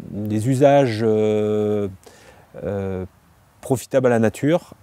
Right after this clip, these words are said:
avec, euh, du recyclage au maximum, euh, des, une démarche environnementale sur la partie, euh, sanitaire. Euh, nous limitons au maximum tout ce qui est application de, de produits phytosanitaires.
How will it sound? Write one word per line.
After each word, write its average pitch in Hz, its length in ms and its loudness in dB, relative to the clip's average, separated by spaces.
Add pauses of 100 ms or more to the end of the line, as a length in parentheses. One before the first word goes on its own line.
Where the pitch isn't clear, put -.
avec, 110 440 -2
euh, 110 140 0
du 110 80 -2
recyclage 127 720 0 (220)
au - 40 -10
maximum, 117 640 -2 (760)
euh, 107 480 -2
des, 113 340 -2
une 113 140 0
démarche 131 400 0
environnementale 127 800 2
sur 123 380 -4
la 113 100 0
partie, 127 600 -4
euh, 107 280 0
sanitaire. 127 640 -2 (800)
Euh, 107 220 -2
nous 120 120 2
limitons 135 360 2
au 131 60 4
maximum 143 560 2
tout - 160 -8
ce - 80 -12
qui 131 280 0
est 127 60 2
application 123 580 -2
de, 104 760 -2
de 113 60 -4
produits 113 380 -6
phytosanitaires. 117 800 -4